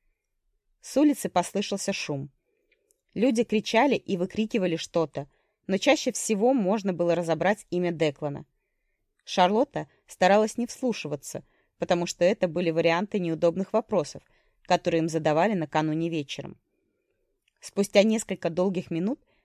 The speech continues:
экономка проводила Деклана к бассейну. В одной руке он держал картонный поднос с кофе, а в другой — коробку с выпечкой.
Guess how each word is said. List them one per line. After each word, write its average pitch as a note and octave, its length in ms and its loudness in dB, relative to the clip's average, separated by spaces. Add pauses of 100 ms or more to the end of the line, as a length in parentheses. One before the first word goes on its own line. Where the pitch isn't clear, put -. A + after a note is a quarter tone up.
(200)
экономка G3 440 2
проводила F3 540 0
Деклана E3+ 460 -2
к - 40 -14
бассейну. D3+ 600 -4 (760)
В E3+ 80 0
одной G3 280 4
руке A#3 320 0
он G#3 140 0
держал F#3+ 320 0
картонный F#3 500 -2
поднос F3 380 -4
с - 120 -16
кофе, D3+ 440 -4 (540)
а F3+ 80 6
в D#3 60 0
другой — E3+ 380 0 (300)
коробку F3 420 4
с - 100 -10
выпечкой. C#3+ 560 -8